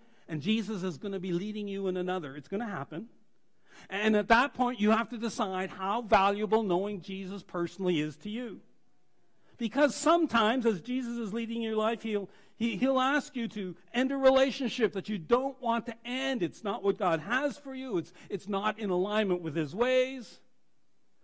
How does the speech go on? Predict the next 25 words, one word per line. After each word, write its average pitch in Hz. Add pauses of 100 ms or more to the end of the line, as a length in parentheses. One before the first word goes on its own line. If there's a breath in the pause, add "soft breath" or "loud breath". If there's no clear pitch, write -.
(220 soft breath)
Maybe 214
he'll 220
call 214
you 202
to 190
follow 208
him 202
into 180
some 208
sort 180
of 170
mission 190
or 170
service, 202
maybe 165
here 202
at 165
Fort 175
City, 202
maybe 151 (160 loud breath)
somewhere 196
else 180
in 185
the 185
world. 190